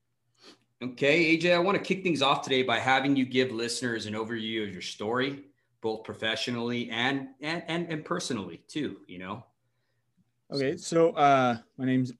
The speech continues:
Speaker 2: A J Howard. Uh, I live up in Northeast Washington. I'm a elementary, well,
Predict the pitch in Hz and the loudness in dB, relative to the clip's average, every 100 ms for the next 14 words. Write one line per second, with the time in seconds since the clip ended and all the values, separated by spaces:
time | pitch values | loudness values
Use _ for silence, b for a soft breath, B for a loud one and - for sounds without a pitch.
0 | _ _ _ 110 107 113 113 113 110 117 | _ _ _ -4 0 0 2 2 2 2
1 | 123 - b b _ 107 104 101 117 123 | -2 -8 b b _ -6 -4 -2 0 2
2 | 120 113 - 120 117 123 110 113 117 120 | 0 -2 -12 -8 -6 0 2 4 2 0
3 | 117 113 110 107 117 - 123 117 135 123 | -2 -2 -4 -2 -2 -4 -4 -4 -2 -2
4 | 127 131 _ _ _ _ - 107 113 113 | -2 -6 _ _ _ _ -10 0 4 4
5 | 107 101 101 - 135 139 135 135 131 143 | 2 -2 -4 -2 0 4 4 2 0 -2
6 | 131 127 107 | -2 0 -4